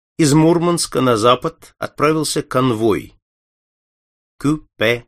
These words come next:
одиннадцать. Тринадцать транспортов под охраной шести эсминцев, четырёх сторожевиков и вооружённого траулера. Возглавлял конвой британский крейсер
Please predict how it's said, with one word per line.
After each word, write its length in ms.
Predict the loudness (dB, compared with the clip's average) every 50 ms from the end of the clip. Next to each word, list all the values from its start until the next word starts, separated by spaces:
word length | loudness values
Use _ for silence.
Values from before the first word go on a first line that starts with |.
| _
одиннадцать. 880 | _ -14 -12 -8 -6 -6 -6 -6 -10 -10 -12 -12 -12 -12 -16 _ _ _ _ _ _ _ _ _ _
Тринадцать 840 | _ -4 -2 0 0 0 0 0 -2 -4 -8 -8 -8 -10 -14 -20 -20 _ _ _
транспортов 840 | 0 0 2 0 0 -2 -4 -6 -6 -6 -10 -14 -14 -14 -20 _ _ _ _ _ _ _ _ _
под 100 | -4 -2
охраной 460 | -2 -2 0 2 2 2 2 0 -4
шести 560 | -6 -6 -8 -6 -6 -8 -8 -8 -8 -6 -6
эсминцев, 680 | -6 -6 -4 -4 -4 -4 -4 -6 -8 -10 -10 -12 -20 _ _ _ _ _
четырёх 460 | _ -8 -4 0 2 4 4 4 2 0
сторожевиков 960 | -2 -4 -4 -4 -4 -4 -6 -6 -6 -6 -6 -2 0 0 0 0 -4 -12 _ _ _ _ _ _
и 100 | -2 2
вооружённого 760 | 4 4 4 4 4 2 0 -2 -2 -2 0 -2 -2 -2 -4
траулера. 680 | -4 -4 -4 -4 -4 -6 -10 -14 -16 -16 -18 -20 _ _ _ _ _ _ _ _ _ _ _ _ _ _ _ _ _ _ _ _ _ _ _ _ -4
Возглавлял 680 | -2 -2 -2 0 2 2 2 2 2 2 2 2 0
конвой 400 | -2 -2 -2 0 0 0 -2 -2
британский 600 | -2 -4 -4 -2 0 -2 -2 -2 -2 -6 -6 -4
крейсер 540 | -2 -2 -2 -2 -2 -2 -4 -6 -6 -8